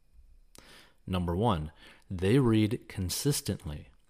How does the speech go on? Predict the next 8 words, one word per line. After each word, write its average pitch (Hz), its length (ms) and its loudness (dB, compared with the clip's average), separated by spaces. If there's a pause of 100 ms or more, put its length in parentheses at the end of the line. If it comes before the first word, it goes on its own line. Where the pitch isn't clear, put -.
(540)
The 98 100 0
rich 101 360 2
would 123 200 2
rather 98 460 2
be 131 320 4
educated 90 800 -2 (260)
than 98 460 2 (220)
entertained. 90 840 -4